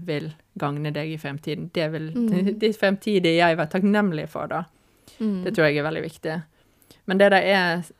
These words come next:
Speaker 1: det er supervanskelig. Jeg, eh, jeg også har gjort det der, satt, eh, faste sparetrekk på pause, liksom.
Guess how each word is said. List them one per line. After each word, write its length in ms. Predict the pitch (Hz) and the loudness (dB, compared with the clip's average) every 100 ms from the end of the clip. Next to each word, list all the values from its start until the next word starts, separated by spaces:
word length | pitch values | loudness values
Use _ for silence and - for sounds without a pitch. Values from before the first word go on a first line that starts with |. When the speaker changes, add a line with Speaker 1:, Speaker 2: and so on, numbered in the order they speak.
| - | 0
Speaker 1:
det 60 | 202 | 2
er 40 | 175 | 2
supervanskelig. 840 | - 202 185 170 160 - 160 160 | -2 -2 -2 -2 -8 -4 -2 -2
Jeg, 40 | 170 | -2
eh, 340 | 160 160 151 - | -4 -4 -6 -2
jeg 80 | 190 | 0
også 140 | 180 180 | 2 2
har 80 | 156 | 2
gjort 180 | 165 - | -2 -4
det 100 | 165 | -4
der, 80 | 165 | -4
satt, 380 | - 170 - | -6 -10 -6
eh, 80 | 160 | -6
faste 340 | 165 156 - - | -4 -6 -8 -8
sparetrekk 600 | - 147 156 165 - - | -4 -4 -4 -10 -12 -10
på 100 | 156 | -6
pause, 320 | 160 151 - | -6 -6 -8
liksom. 400 | 160 156 76 - | -10 -8 -10 -10